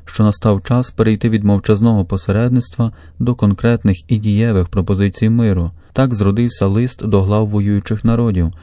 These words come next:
датований першим серпням тисяча дев'ятсот сімнадцятого року, який дипломатичними шляхами переслано урядам усіх воюючих країн. Папа розпочав своє звернення,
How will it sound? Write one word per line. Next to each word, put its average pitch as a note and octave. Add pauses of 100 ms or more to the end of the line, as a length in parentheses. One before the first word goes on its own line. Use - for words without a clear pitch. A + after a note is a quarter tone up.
(240)
датований A2+
першим A2+
серпням G2+
тисяча B2
дев'ятсот G#2+
сімнадцятого G#2
року, G2+ (200)
який A2
дипломатичними G#2
шляхами A2+
переслано A#2
урядам B2 (240)
усіх -
воюючих G2
країн. G#2 (640)
Папа B2
розпочав G2
своє F#2+
звернення, F#2+